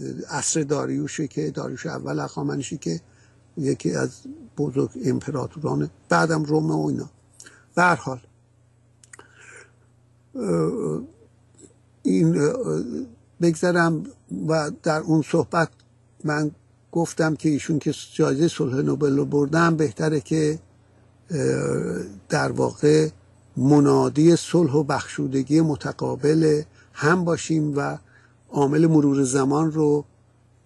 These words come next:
در مورد مسائل دخالت بدیم، بدونیم تا کجا. اگر مثلاً پنجاه سال بگیریم، صد سال، آخه الان صد و یک ساله. به هر حال، اه،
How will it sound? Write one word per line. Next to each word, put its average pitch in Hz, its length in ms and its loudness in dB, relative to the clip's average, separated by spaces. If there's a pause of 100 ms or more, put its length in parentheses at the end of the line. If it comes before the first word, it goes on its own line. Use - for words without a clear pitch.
(180)
در 156 280 4
مورد 147 680 -2 (500)
مسائل 143 760 -2
دخالت 147 560 -4 (100)
بدیم، 165 380 -2
بدونیم 170 420 0
تا 147 160 -2
کجا. 151 500 0 (1300)
اگر 151 260 -4
مثلاً 151 440 -2
پنجاه 160 420 2
سال 170 400 -4 (280)
بگیریم، 127 440 -4 (120)
صد 156 300 -2
سال، 175 540 -6
آخه - 280 -20 (640)
الان 165 200 2
صد 165 260 0
و 151 60 2
یک 143 220 0
ساله. - 280 -14 (1120)
به 156 80 0
هر 143 220 0
حال، 143 280 -14 (1080)
اه، 120 240 -6